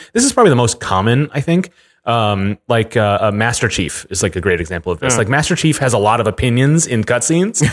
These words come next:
Speaker 2: <laughs>
Speaker 1: but, like, you, you, you are Master Chief,
Speaker 2: Yeah.
Speaker 1: right? It's not, um, you, the, the character is not defined enough,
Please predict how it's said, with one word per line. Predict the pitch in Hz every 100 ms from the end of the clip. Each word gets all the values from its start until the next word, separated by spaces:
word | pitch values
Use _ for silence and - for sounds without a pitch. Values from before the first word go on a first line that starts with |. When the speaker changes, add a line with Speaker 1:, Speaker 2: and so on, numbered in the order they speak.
| -
Speaker 2:
<laughs> | 262 -
Speaker 1:
but, | 196
like, | 143 139 - - -
you, | 127 175 180 170
you, | 156 160 160 -
you | 147 170 131
are | 110
Master | 92 87 82
Chief, | - - -
Speaker 2:
Yeah. | 117 85 95
Speaker 1:
right? | 98 101
It's | 110 139
not, | 127 123 - 123
um, | 107 101 92 95
you, | 123 120 120
the, | - 117 107 -
the | 127
character | - 143 143 131
is | 110
not | 117 120 110
defined | - 113 104 101
enough, | 107 107 98 85 -